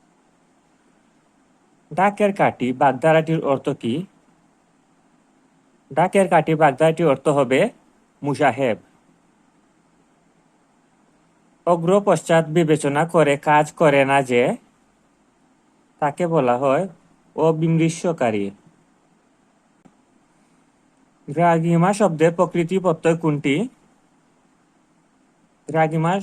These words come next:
শব্দের প্রকৃতি প্রত্যয় হবে দীর্ঘ যুগ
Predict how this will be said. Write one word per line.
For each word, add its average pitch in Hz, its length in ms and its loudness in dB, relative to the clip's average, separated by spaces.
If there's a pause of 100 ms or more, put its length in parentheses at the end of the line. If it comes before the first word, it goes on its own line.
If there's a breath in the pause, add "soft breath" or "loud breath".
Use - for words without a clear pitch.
শব্দের 156 420 0
প্রকৃতি 160 360 -2
প্রত্যয় 165 320 0
হবে 139 280 2 (720)
দীর্ঘ 165 320 2 (100)
যুগ 170 260 2